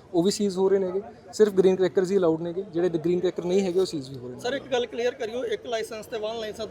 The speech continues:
Speaker 2: ਵਨ ਸ਼ਾਪ ਹੈ ਜੀ?
Speaker 1: ਹਾਂਜੀ।
Speaker 2: ਇੱਕ ਲਾਇਸੈਂਸ ਤੇ ਇੱਕ ਹੀ ਦੁਕਾਨ?
Speaker 1: ਹਾਂਜੀ, ਹਾਂਜੀ, ਹਾਂਜੀ।
Speaker 2: ਤੇ ਹੁਣ ਇੱਕ ਪ੍ਰਸ਼-, ਇਹ ਵੀ ਪ-, ਪੁਲਿਸ ਦੀ ਜਿਹੜੀ ਵੈਰੀਫਿਕੇਸ਼ਨ ਜਾਂ ਪ੍ਰਸ਼ਾਸਨ ਦੀ ਹੈ ਕਿ ਜਿਹੜੇ ਨਜਾਇਜ਼ ਆ ਉਹਨਾਂ ਤੇ ਇੱਕ ਸੌ ਅਠਾਸੀ ਦਾ ਪਰਚਾ ਵੀ ਹੋ ਸਕਦਾ ਜੀ। ਕਰ
Speaker 1: ਹਾਂਜੀ।
Speaker 2: ਰਹੇ ਹੋ ਤੁਸੀਂ ਹੁਣ ਤੁਹਾਨੂੰ ਨਜਾਇਜ਼ ਜਿੰਨੇ ਮਿਲੇ ਜੀ?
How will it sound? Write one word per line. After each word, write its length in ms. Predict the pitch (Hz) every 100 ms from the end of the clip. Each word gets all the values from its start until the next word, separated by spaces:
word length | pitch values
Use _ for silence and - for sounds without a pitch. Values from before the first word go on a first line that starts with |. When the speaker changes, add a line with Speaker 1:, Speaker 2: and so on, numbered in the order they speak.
| 208
Speaker 2:
ਵਨ 120 | 214
ਸ਼ਾਪ 240 | 233 247 214
ਹੈ 60 |
ਜੀ? 100 | 196 - - - - - 175
Speaker 1:
ਹਾਂਜੀ। 200 | 147 - - - -
Speaker 2:
ਇੱਕ 100 | 180
ਲਾਇਸੈਂਸ 340 | 226 208 208 -
ਤੇ 100 | 202
ਇੱਕ 120 | 208
ਹੀ 40 |
ਦੁਕਾਨ? 220 | 170 165 151
Speaker 1:
ਹਾਂਜੀ, 220 | 147 135
ਹਾਂਜੀ, 200 | 123 113
ਹਾਂਜੀ। 120 | 110
Speaker 2:
ਤੇ 120 | 220
ਹੁਣ 160 | 226 233
ਇੱਕ 220 | 269 262
ਪ੍ਰਸ਼-, 300 | 220 226 247
ਇਹ 100 | 208
ਵੀ 160 | 240 254
ਪ-, 260 | 214 202 202
ਪੁਲਿਸ 240 | 214 214
ਦੀ 320 | 202 226 214 208
ਜਿਹੜੀ 220 | 202 220
ਵੈਰੀਫਿਕੇਸ਼ਨ 480 | 190 185 202 - 202
ਜਾਂ 180 | 196
ਪ੍ਰਸ਼ਾਸਨ 460 | 196 196 202 165 202
ਦੀ 80 | 202
ਹੈ 60 |
ਕਿ 160 | 196 220
ਜਿਹੜੇ 280 | 196 202 220
ਨਜਾਇਜ਼ 460 | 202 180 170 170
ਆ 40 | 185
ਉਹਨਾਂ 120 | 196
ਤੇ 80 | 202
ਇੱਕ 80 | -
ਸੌ 80 |
ਅਠਾਸੀ 340 | - 190 - 196
ਦਾ 80 | 190
ਪਰਚਾ 280 | 175 -
ਵੀ 100 | 175
ਹੋ 60 | 170
ਸਕਦਾ 360 | 151 147 139 135
ਜੀ। 100 | 135
ਕਰ 460 | - - - -
Speaker 1:
ਹਾਂਜੀ। 140 | 127 214
Speaker 2:
ਰਹੇ 100 | 247
ਹੋ 40 |
ਤੁਸੀਂ 200 | 247 240
ਹੁਣ 80 | 220
ਤੁਹਾਨੂੰ 340 | 214 202 196
ਨਜਾਇਜ਼ 280 | 190 185 175
ਜਿੰਨੇ 160 | 180 180
ਮਿਲੇ 180 | 175
ਜੀ? 180 | 170 185